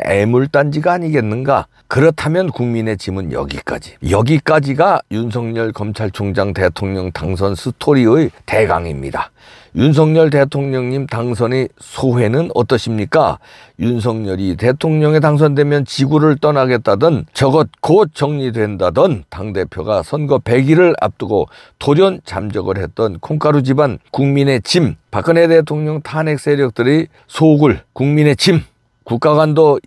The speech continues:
애민관도 찾아볼 수가 없고 선거 때만 되면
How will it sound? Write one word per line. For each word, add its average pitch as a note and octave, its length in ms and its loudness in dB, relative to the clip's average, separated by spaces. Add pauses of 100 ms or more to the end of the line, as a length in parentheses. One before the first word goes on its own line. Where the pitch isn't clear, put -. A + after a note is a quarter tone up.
애민관도 F3 720 0
찾아볼 D#3+ 420 0
수가 B2+ 220 -2
없고 A#2+ 400 0 (260)
선거 E3+ 500 0
때만 D3 340 2
되면 C3 320 -2